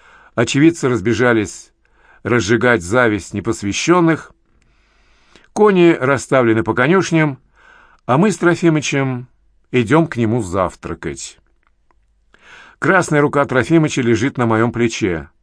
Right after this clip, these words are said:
Захлебываясь, я спешу поделиться впечатлениями.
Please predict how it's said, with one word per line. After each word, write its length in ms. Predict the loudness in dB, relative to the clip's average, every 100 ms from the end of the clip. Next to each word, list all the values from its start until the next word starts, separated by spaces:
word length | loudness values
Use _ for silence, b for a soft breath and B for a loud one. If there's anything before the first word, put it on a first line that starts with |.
| B B B B
Захлебываясь, 1040 | -2 -2 2 2 2 2 0 -2 -10 -20 _ b b b b
я 380 | 0 2 2 0
спешу 420 | -4 -4 2 2
поделиться 540 | 2 -2 -2 -2 -4
впечатлениями. 880 | -4 -6 -6 -4 -2 -2 -4 -6 -10